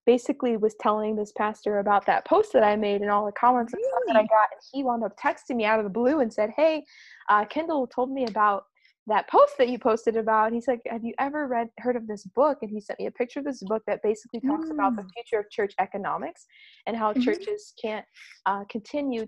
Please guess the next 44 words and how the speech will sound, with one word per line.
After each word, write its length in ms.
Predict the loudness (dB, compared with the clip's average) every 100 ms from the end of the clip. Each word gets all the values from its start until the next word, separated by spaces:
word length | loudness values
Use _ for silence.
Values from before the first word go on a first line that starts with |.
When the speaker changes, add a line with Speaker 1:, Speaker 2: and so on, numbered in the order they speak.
| -8
Speaker 1:
to 80 | -8
rely 320 | -8 -8 -10
on 280 | -10 -10 -12 -6
tithes 360 | -4 -4 -8 _
to 120 | -12
sustain 480 | -12 -14 -12 -10 -8
the, 220 | -8 -8 -10
the 80 | -4
building 420 | -2 0 -2 -8
as 180 | -8 -6
it 120 | -8 0
is. 380 | 2 2 -2 -8 _ _ -18
Speaker 2:
Oh, 40 | -2
Speaker 1:
Um, 80 | 0
I 80 | 0
Speaker 2:
wow. 120 | -4
Speaker 1:
was 80 | -6
like, 80 | -12 _
"That's 200 | -20 _
so 180 | 0 0
interesting. 360 | 2 0 2 2
I 20 |
never 260 | 2 0 -2
heard 200 | -2 -2
of 60 |
this 180 | -2 -6
book." 320 | 0 0 0 -2
That's 200 | -4 0
one. 300 | 2 4 6
And 20 |
Speaker 2:
Yeah. 240 | 6 4 0 -8 _ _ _ -6
Speaker 1:
I 40 |
just 140 | -4 -2
wanted 140 | -2
to 60 | 0
let 100 | -2
you 100 | -2
know, 160 | 0 2
like, 300 | 2 0 _ _ -2
I'd 160 | 2 2
love 140 | 0
to 100 | -2
hear 100 | -2
your 200 | -2